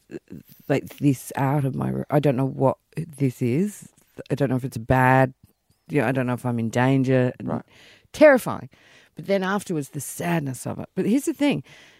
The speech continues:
Speaker 1: Um, alcoholics, you know, if you,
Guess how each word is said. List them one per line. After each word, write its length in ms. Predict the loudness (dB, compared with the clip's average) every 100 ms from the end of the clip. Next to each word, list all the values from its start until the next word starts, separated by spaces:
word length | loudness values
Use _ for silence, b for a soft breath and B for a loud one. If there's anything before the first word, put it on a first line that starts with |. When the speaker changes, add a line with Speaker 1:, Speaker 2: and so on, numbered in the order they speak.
| B _ _ -2
Speaker 1:
Um, 340 | 2 2 0 -6 _ _ _ _ _ _ _ _ _
alcoholics, 600 | 0 0 -2 -2 -2 -2
you 60 | 0
know, 60 |
if 140 | 0 0
you, 160 | -4